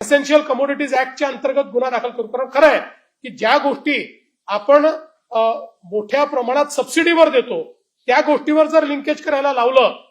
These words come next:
तर निश्चितपणे कायदा आपल्या बाजूने आहे, आपण कायद्याचा अवलंब करू शकतो आणि, अ, त्यांच्यावर पाहिजे त्या प्रमाणात. आणि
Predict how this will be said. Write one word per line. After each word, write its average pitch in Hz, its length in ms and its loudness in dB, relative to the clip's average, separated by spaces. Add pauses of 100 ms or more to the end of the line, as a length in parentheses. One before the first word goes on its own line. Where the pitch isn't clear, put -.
(160)
तर 262 80 -2
निश्चितपणे 277 560 0
कायदा 269 360 -2
आपल्या 262 240 -2
बाजूने 233 400 -4
आहे, 285 100 0
आपण 254 300 -6
कायद्याचा 240 500 -6
अवलंब 233 340 -2
करू 240 220 -6
शकतो 269 640 0 (220)
आणि, 262 400 2
अ, 214 240 -2
त्यांच्यावर 233 560 -2
पाहिजे 220 360 -4
त्या 254 160 0
प्रमाणात. 240 440 2 (480)
आणि 254 420 2